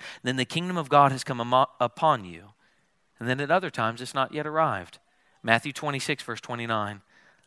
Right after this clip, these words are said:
"I tell you, I will not drink again of the fruit of the vine until that day when I drink it new with you in my Father's kingdom." Jesus insists throughout Matthew's gospel that the kingdom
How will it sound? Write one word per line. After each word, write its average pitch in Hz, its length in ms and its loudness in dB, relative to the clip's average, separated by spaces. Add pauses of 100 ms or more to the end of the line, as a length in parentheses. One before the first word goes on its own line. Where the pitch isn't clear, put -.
(140)
"I 117 80 8
tell 143 220 4
you, 123 320 0 (120)
I 117 120 4
will 131 220 -2
not 147 180 -2
drink 135 240 -8
again 120 200 -4
of 110 60 -6
the 101 80 -10
fruit 123 200 -8
of 113 60 -12
the 110 60 -12
vine 107 220 2
until 104 240 -4
that 117 180 4
day 110 140 2
when 104 140 -6
I 95 60 -4
drink 113 240 -8
it 117 100 -8
new 113 200 -8
with 101 200 -16
you 90 260 -14 (320)
in 113 120 -4
my 107 120 4
Father's 104 380 0
kingdom." 92 420 -10 (960)
Jesus 226 480 2
insists - 840 -2
throughout 120 360 6
Matthew's 123 360 -2
gospel 101 580 -2 (440)
that 139 120 2
the 151 100 0
kingdom 180 480 -2